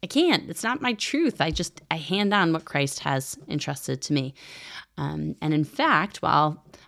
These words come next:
I'm handing it on to you, the church says, like, "Look at this truth. Listen to this truth. Receive this truth. It will make you happy, fulfilled, whole."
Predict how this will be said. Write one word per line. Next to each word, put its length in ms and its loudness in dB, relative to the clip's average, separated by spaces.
I'm 120 6
handing 400 6
it 80 4
on 200 4
to 140 0
you, 200 4
the 100 2
church 340 0
says, 420 2
like, 120 0
"Look 360 4
at 140 2
this 180 2
truth. 360 -2
Listen 340 6
to 100 -2
this 200 -4
truth. 320 -8
Receive 540 0
this 140 0
truth. 400 -4
It 60 -4
will 80 2
make 200 0
you 80 -2
happy, 460 -2
fulfilled, 580 -2
whole." 380 0